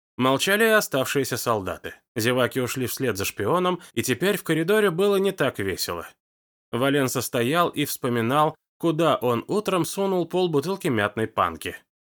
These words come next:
Он вспомнил лишь одно. В кают-компании неожиданно появился майор Квебек, и он, Валенса, спрятал бутылку в... Капитан сосредоточенно потёр лоб, а исполненные уважения солдаты переглянулись и понимающе закивали.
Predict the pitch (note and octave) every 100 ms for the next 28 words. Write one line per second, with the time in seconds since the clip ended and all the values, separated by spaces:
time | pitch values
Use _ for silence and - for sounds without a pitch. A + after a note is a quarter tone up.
0 | _ B2 B2 B2 - D#3 D3 C#3+ C3+ B2+
1 | C#3+ A2+ F#2+ - - B2+ A2+ C3 A#2 E3+
2 | F#3 F3+ E3+ E3 F3 G3 F#3 F3+ F3 F#3+
3 | F#3+ - D3+ C#3+ D#3+ - G#2+ B2 B2+ C#3
4 | - _ G2+ - D#3+ G#3 C#3+ G#2 G#2 G#2
5 | A2+ - E3+ F#3+ D#3 B2+ A#2 F3 E3+ -
6 | C3 B2+ C#3 C3+ A#2+ _ _ _ _ _
7 | _ A#2+ A#2+ A2+ A2+ A#2 A2 A#2 A#2 C3+
8 | A#2+ A#2+ A2 G#2+ - G#2 G2 E3 - _
9 | _ _ - B2+ C#3+ - D#3+ C#3+ C3 B2+
10 | B2 A#2+ B2 A#2+ B2 A#2 A2 - A2+ D3+
11 | F3 - C#3+ B2 A2+ A#2+ F#3 G3+ G#3 -
12 | G3 G#3+ G#3+ C3 A2+ A2+ A#2 G#2+ G#2+ G#2+
13 | F2+ E2 D#2